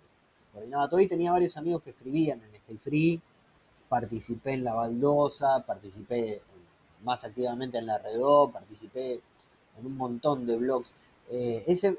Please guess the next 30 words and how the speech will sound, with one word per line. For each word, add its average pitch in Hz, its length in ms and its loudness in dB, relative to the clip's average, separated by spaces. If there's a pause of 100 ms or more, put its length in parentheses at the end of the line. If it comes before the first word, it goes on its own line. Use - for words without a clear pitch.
ese - 200 -10
movimiento 180 720 2
acá 185 260 2
fue, 156 800 -2 (640)
fue 156 100 0
súper 180 320 2
interesante 147 800 0
porque, 135 580 -2 (720)
digo, 156 160 0
má-, 165 220 0
más 175 240 2
allá 190 300 4
del, 131 560 2 (840)
digo, 139 240 -2
ha-, 185 340 6
ha-, - 140 4
hay 180 360 4
toda 202 340 4
una 170 260 -2
serie 170 680 0
quizás, 131 540 -2 (280)
¿no? 123 180 -16 (300)
Me 127 160 -14
parece 165 360 2
que 170 80 2
acá 196 200 2
lo 202 140 2
que 165 140 -4
pasó 190 500 0
en, 151 160 -10